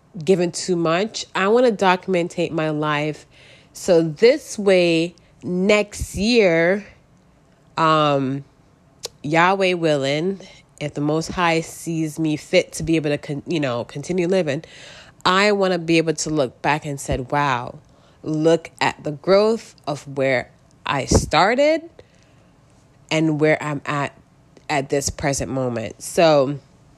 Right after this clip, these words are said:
with that being said and done, I wanna start off the twenty twenty-two documentation by doing a podcast.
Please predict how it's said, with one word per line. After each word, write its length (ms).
with 140
that 300
being 220
said 460
and 260
done, 200
I 80
wanna 300
start 500
off 440
the 260
twenty 320
twenty-two 800
documentation 1120
by 240
doing 380
a 160
podcast. 1120